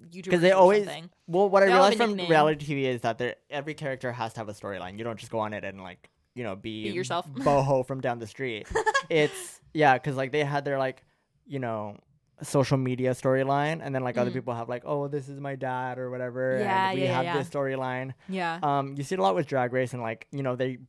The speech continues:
Speaker 2: bring on the queens that, like,
Speaker 1: Mm-hmm.
Speaker 2: you know, "My mother died," or whatever.
Speaker 1: Oh,
Speaker 2: It's
Speaker 1: gosh.
Speaker 2: all of that.
Speaker 1: <laughs> Everybody
Speaker 2: They're,
Speaker 1: has to have a
Speaker 2: yeah.
Speaker 1: something.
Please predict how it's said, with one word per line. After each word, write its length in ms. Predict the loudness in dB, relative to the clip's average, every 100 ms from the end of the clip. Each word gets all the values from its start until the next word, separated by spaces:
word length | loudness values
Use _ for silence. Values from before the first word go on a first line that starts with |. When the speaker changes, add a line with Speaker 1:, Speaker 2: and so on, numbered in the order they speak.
| _
Speaker 2:
bring 200 | -2 2
on 180 | 2 2
the 80 | -2
queens 380 | -6 -8 -8 -4
that, 120 | -2
like, 180 | 0 -2
Speaker 1:
Mm-hmm. 160 | -4 -4
Speaker 2:
you 60 |
know, 180 | -2 -2
"My 160 | -2 -2
mother 320 | -2 0 0
died," 380 | 0 2 2 0
or 80 | -2
whatever. 360 | 0 0 0
Speaker 1:
Oh, 120 | 0
Speaker 2:
It's 80 | 0
Speaker 1:
gosh. 160 | 0 6
Speaker 2:
all 220 | 10 12
of 140 | 10 6
that. 280 | 4 6
Speaker 1:
<laughs> 0 |
Everybody 360 | 6 6 6 4
Speaker 2:
They're, 40 | 2
Speaker 1:
has 100 | 0
to 80 |
have 140 | 2 4
a 40 | 2
Speaker 2:
yeah. 40 |
Speaker 1:
something. 480 | 0 -2 -2 -4 -4